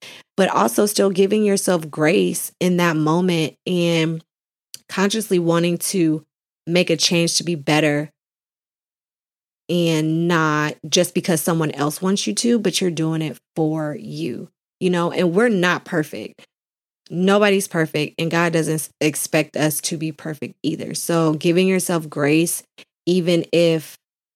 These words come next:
you know, you may have a moment where you're spiraling or you may not have handled that situation the best way, the fact that you realize that and you're aware and you're making a, an effort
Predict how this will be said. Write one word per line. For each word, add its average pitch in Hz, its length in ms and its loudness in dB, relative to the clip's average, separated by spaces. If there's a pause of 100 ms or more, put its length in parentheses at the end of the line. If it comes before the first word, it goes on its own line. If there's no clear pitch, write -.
you 185 120 0
know, 156 440 -4
you 180 220 0
may 180 200 4
have 170 220 2
a 170 60 2
moment 160 360 0
where 160 140 0
you're 160 160 -4
spiraling 156 760 -2
or 170 220 2
you 180 180 0
may 180 160 0
not 165 180 -2
have 170 140 -6
handled 156 320 -2
that 170 180 -4
situation 156 580 -2
the 156 80 -2
best 147 300 -2
way, 156 200 0
the 147 120 -2
fact 165 300 -2
that 160 200 0
you 175 100 -2
realize 170 520 0
that 208 420 0 (320)
and 165 200 2
you're 175 140 2
aware 156 580 2
and 156 240 -2
you're 165 120 0
making 156 540 -2
a, 147 240 -2 (320)
an 151 200 0 (100)
effort 190 580 0